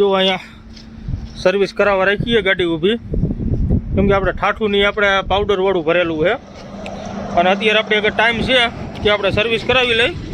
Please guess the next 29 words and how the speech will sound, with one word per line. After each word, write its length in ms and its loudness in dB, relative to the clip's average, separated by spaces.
પછી 240 2
આપણે 200 2
રાતમાં 360 0
કારખાને 400 0
વહી 160 0
જઈશું, 300 0
કેમ 160 2
કે 120 4
ગાડી 260 0
તો 120 2
સવારે 260 2
જ 100 -10
ભરાઈ 260 2
છે. 100 2
કેમ 160 2
કે 80 4
ટ્રાન્સપોર્ટવાળાને 800 2
ફોન 220 0
કર્યો 220 2
હતો 120 2
અને 200 2
ન્યાના 320 2
જે 160 0
આપણે 220 0
દલાલ 320 2
છે 140 -2
ને, 100 0
એને 180 0
ફોન 140 0